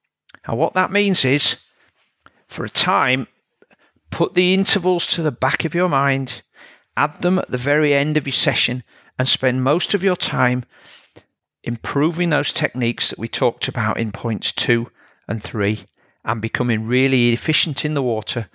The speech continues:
so that you can reduce your drag. And once you've done that,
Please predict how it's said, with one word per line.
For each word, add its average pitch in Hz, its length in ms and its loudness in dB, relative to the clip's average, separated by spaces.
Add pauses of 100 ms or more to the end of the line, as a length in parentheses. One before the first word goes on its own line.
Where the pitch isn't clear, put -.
(240)
so - 160 -2
that 110 140 -8
you 104 80 -10
can - 160 -2
reduce 110 420 -2
your 110 60 -10
drag. 92 340 -4 (360)
And 120 160 -6
once 208 240 -2
you've - 160 -10
done 240 260 0
that, 113 220 2